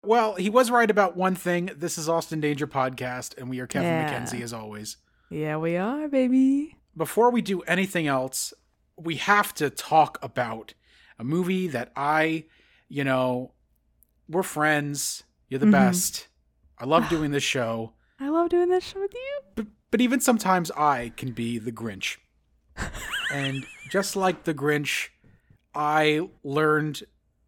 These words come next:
Speaker 1: that I went down the wrong path.
Speaker 2: <gasps>
Speaker 1: Um, because sometimes a movie can just be dumb and silly and fun and enjoyable.
Speaker 2: Yes.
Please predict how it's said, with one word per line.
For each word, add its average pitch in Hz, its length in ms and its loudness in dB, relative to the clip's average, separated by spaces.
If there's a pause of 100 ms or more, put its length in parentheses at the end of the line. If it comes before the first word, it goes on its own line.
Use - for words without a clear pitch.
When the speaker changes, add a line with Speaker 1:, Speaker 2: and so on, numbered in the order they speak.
(600)
Speaker 1:
that 147 100 0
I 147 100 4
went 151 180 0
down 143 180 2
the 135 80 -2
wrong 131 240 -2
path. 113 480 -10 (360)
Speaker 2:
<gasps> - 40 -16 (440)
Speaker 1:
Um, 104 480 -10 (560)
because 147 240 -4
sometimes 185 420 0
a 165 60 -2
movie 170 260 0
can 156 140 -4
just 156 240 -2
be 160 100 -4
dumb 143 320 2
and 123 160 -6
silly 139 380 0
and 135 160 -4
fun 139 320 -4 (500)
and 127 140 -4
enjoyable. 131 480 0
Speaker 2:
Yes. - 280 -14